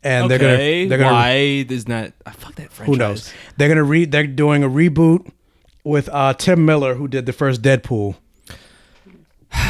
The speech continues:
Speaker 2: Okay, all those things excite me, but I'm so done with Terminator. I've, I, I hung on
Speaker 1: Hmm.
Speaker 2: longer than anybody, man. I've watched all of 'em,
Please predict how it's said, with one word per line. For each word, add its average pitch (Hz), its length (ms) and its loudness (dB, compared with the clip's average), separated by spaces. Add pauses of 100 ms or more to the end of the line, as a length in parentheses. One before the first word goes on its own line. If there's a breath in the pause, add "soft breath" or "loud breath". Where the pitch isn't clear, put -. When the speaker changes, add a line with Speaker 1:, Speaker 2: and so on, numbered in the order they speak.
(440 loud breath)
Speaker 2:
Okay, 120 320 0
all 135 260 2
those 151 140 2
things 143 300 2
excite 127 360 0
me, 127 300 4
but 113 420 2
I'm 131 140 0
so 123 240 2
done 117 160 2
with 113 80 -2
Terminator. 110 460 0
I've, 113 200 -2 (120)
I, 156 240 2
I 190 160 2
hung 160 240 4
on 131 460 4
Speaker 1:
Hmm. - 260 -8
Speaker 2:
longer 143 300 4
than 131 100 4
anybody, 120 420 2
man. 120 300 2
I've 131 160 -2
watched 143 200 0
all 175 300 2
of 151 80 2
'em, 120 220 0